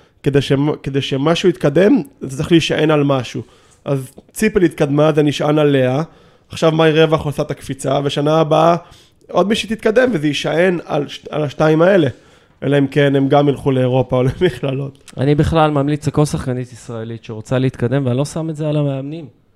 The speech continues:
Speaker 2: אה, בקבוצות האלה. אני ממל-, ממליץ להם לבחון אם הם הולכות למועדון או לקבוצה.
Speaker 1: בדיוק.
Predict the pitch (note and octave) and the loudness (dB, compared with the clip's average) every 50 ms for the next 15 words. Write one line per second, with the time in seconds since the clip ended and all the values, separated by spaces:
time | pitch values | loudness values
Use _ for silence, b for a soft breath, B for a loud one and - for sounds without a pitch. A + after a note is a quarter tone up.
0 | _ _ _ _ - A#2 A#2+ A#2 G#2+ A#2 - - A#2 A2 - A#2+ A2+ A2 - A2+ | _ _ _ _ -18 -16 -14 -14 -14 -14 -14 -14 -14 -10 -6 -4 -4 -4 -2 -4
1 | G#2 G#2 G2+ G2+ G2 G2+ A2+ A2+ A2+ A2+ A2+ A#2 A#2 A#2+ C3+ C#3+ - - A2+ A#2 | -4 -4 -4 -6 -6 -8 -8 -6 -6 -4 -4 -4 -4 -4 -4 -4 -6 -6 -8 -8
2 | A#2 A#2 A2+ A#2 C3+ E3+ F#3+ - - - G#3 G#3+ G#3+ G#3 G#3+ - b b b b | -8 -8 -8 -6 -6 -6 -6 -8 -12 -14 -12 -12 -12 -14 -18 -20 b b b b
3 | b b b b b b b b b b b - - A#2 - - C#3 C#3 C#3 C#3 | b b b b b b b b b b b -8 -8 -6 -4 0 0 0 0 0
4 | C3 B2 A#2+ A#2 G#2+ - C3 B2+ - B2+ A#2+ A2+ G#2+ A2 A2 C3+ C#3 D3 C3+ G#2 | -2 -4 -4 -6 -6 -4 -4 -2 -2 -2 -2 0 -2 -2 0 -2 -2 -2 -2 -4
5 | F#2+ F#2+ - - G2 G2 - - F#2 F#2 - _ _ - - C3 C3+ C3+ C3 A#2+ | -6 -8 -8 -10 -12 -12 -10 -10 -12 -12 -12 _ _ -20 -10 -4 -2 -2 -2 -2
6 | A#2+ A#2+ G#2+ - - - | -4 -6 -8 -10 -16 -20